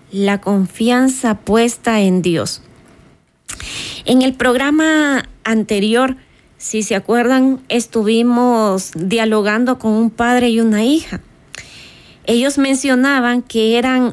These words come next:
de un lugar, nacidos en un lugar, pero que estaban viviendo en otros lugar.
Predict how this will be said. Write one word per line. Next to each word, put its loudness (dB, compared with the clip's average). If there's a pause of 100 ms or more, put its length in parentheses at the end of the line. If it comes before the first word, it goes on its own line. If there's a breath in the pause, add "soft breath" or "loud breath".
(120)
de -2
un 4
lugar, 0 (460)
nacidos -4
en 0
un 2
lugar, 0 (460 loud breath)
pero 0
que -4
estaban 0
viviendo 0
en 0
otros -2
lugar. 0